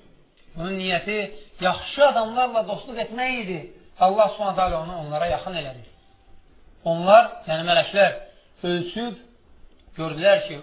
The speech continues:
o əməli salih insanların diyarına daha yaxındır. Beləliklə də onun canını rəhmət mələkləri aldı.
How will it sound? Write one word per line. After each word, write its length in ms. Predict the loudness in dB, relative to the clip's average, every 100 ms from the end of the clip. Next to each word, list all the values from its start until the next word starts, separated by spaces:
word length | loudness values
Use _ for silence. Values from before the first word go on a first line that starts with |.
| -14
o 140 | -8
əməli 420 | -6 -4 -8 -8 -8
salih 380 | -6 -6 -8
insanların 580 | -12 -12 -10 -8 -8 -8 -12 -20 -12
diyarına 560 | -2 4 4 4 -2 -4
daha 240 | -2 0
yaxındır. 540 | 0 -2 -6 -14 -16 -20 -20 -20 _ _ -20 _ _
Beləliklə 520 | -4 0 0 -2 -8
də 100 | -6
onun 260 | -8 -8 -10
canını 600 | -8 -8 -8 -8 -8 -10 -14 -20 -20 -20 -20 -6
rəhmət 480 | -4 -4 -6 -10 -10
mələkləri 440 | -14 -14 -14 -14
aldı. 280 | -14 -16